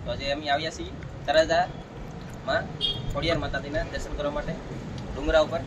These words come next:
તો તમને પણ આ વીડિયોના માધ્યમથી દર્શન કરાવીશું. ત્યાં જૈન મંદિરો છે, જૈન મંદિરોના પણ દર્શન કરાવીશું. અને ઘણી બધી બૌદ્ધ ગુફાઓ છે, ગુફાઓના બ-,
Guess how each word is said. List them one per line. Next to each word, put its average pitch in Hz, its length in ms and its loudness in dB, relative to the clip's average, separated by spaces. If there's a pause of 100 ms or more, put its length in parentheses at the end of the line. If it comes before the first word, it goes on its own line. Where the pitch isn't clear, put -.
(160)
તો - 120 -4
તમને 151 220 0
પણ 170 140 -2
આ - 100 0
વીડિયોના 156 320 -2
માધ્યમથી - 440 -2
દર્શન 147 280 -6
કરાવીશું. 165 340 -2 (440)
ત્યાં - 260 -6
જૈન 294 120 -8
મંદિરો - 300 -6
છે, 190 120 -6 (100)
જૈન 139 180 -6
મંદિરોના 160 360 0
પણ 156 200 -2
દર્શન 165 260 -4
કરાવીશું. 156 320 0 (380)
અને 120 120 -2
ઘણી 156 200 2
બધી 165 260 2 (500)
બૌદ્ધ 139 180 -4
ગુફાઓ 151 340 4
છે, 160 180 -2 (460)
ગુફાઓના 156 320 4
બ-, 143 340 4